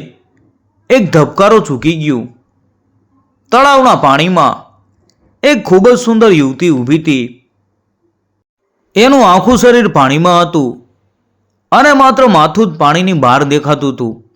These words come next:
એ બિલકુલ હલનચલન કરી શકતી નહોતી. કરસને ડર્યા વગર પૂછ્યું, "હે સુંદર યુવતી,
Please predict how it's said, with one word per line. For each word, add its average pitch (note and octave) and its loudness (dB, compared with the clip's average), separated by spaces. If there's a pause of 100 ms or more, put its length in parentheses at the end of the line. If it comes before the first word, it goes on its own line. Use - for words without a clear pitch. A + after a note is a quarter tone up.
(1080)
એ B3 2
બિલકુલ C4 2
હલનચલન A3 2
કરી D3 -2
શકતી F#3+ -4
નહોતી. D#3+ -6 (1500)
કરસને C4+ 0
ડર્યા D#3+ 2
વગર G3+ 2
પૂછ્યું, C#3+ -4 (760)
"હે G3+ 2
સુંદર F3 0
યુવતી, C3 -2